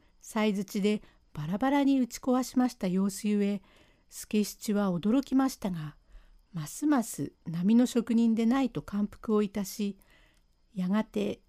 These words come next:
表の障子を開けまして、「ごめんなさい。私は坂倉屋助七と申すもので、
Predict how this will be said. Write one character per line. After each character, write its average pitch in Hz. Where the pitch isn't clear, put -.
表 254
の 277
障 262
子 247
を 247
開 214
け 254
ま 233
し -
て、 -
「ご 190
め 220
ん 262
な 254
さ 208
い。 156
私 240
は 240
坂 -
倉 240
屋 220
助 -
七 -
と 269
申 247
す -
も 185
の 202
で、 170